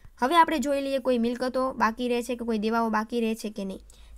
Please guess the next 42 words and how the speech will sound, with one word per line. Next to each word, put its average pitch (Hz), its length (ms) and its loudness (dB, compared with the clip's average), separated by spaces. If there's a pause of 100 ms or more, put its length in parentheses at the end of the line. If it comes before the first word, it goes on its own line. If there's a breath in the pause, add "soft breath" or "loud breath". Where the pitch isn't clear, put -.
સામાન્ય 262 360 2
અનામત 240 320 0
આવી 240 140 0
ગયું, 240 160 0
લેણદાર 233 360 0
આવી 233 140 0
ગયું, 226 180 -4
કરવેરા 226 380 0
આવી 226 180 0
ગયું, 220 280 -4
એ 226 100 0
આવી 214 220 0
ગયું. 277 180 -6 (500 soft breath)
જમીન 285 360 2
મકાન. 208 320 -2 (1400)
જમીન 302 340 0
મકાન 294 340 0
છે 226 340 -4 (320 soft breath)
એ 294 140 4
તમારે 240 380 2
જોવાના 214 440 0
છે. - 180 -10 (420 soft breath)
હવે 233 120 2
જમીન 262 320 0
મકાન 294 340 0
છે 285 120 -4
એમાં 269 180 -2
શું 311 240 -2
છે 247 140 -4
તો 233 100 -2
કે 240 60 -2
વર્ષ 226 340 0
બે 277 160 -2
હજાર 262 200 -2
પાંચમાં 254 360 -2
જમીન 247 280 -2
મકાનની 254 400 -4
કિંમત 240 400 -4
છે - 260 -6 (360 loud breath)
એ 240 60 2
કેટલી 277 280 0
છે? - 180 -4